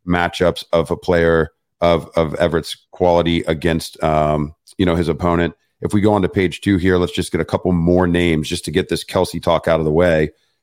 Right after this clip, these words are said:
Cade Otton as a bailout option, uh, in Tampa Bay. Cole Kmet might be a player that you had drafted to back up Kelce. You can sub him in. Hunter Henry, really low A D P, but Dave and I actually took him in our main event draft last night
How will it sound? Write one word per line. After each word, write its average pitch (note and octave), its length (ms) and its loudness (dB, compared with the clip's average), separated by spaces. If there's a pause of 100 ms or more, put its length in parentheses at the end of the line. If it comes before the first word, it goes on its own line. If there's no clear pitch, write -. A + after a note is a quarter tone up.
(140)
Cade A2+ 240 2
Otton G2 460 2 (100)
as F#2+ 160 0
a F#2+ 60 0
bailout F#2 420 2
option, F#2+ 500 0 (400)
uh, E2+ 220 2
in F2 80 -2
Tampa F#2 340 -2
Bay. G2 480 0 (300)
Cole A#2 220 2
Kmet F#2+ 340 2
might F#2+ 240 0
be F#2+ 140 2
a F2+ 40 2
player F#2 360 2
that F2 100 2
you F2 100 0
had E2+ 120 2
drafted F2 400 0
to F#2+ 60 0
back E2 280 0
up D2+ 160 -2
Kelce. F#2 340 0
You F2 160 0
can D#2+ 160 -2
sub F2 280 0
him F2+ 180 2
in. F2 220 2 (320)
Hunter A#2+ 300 0
Henry, A2 440 2 (240)
really A#2 300 4
low A2 180 4
A G2 140 2
D F#2+ 160 0
P, G2 260 2
but F2 160 0
Dave F2 220 2
and F#2+ 100 2
I F#2 80 2
actually F2+ 220 -2
took - 240 -2
him F2 260 0 (400)
in F#2+ 120 0
our F#2 160 4
main F2+ 200 2
event E2+ 340 0
draft E2+ 300 2
last E2+ 260 2
night F#2+ 340 0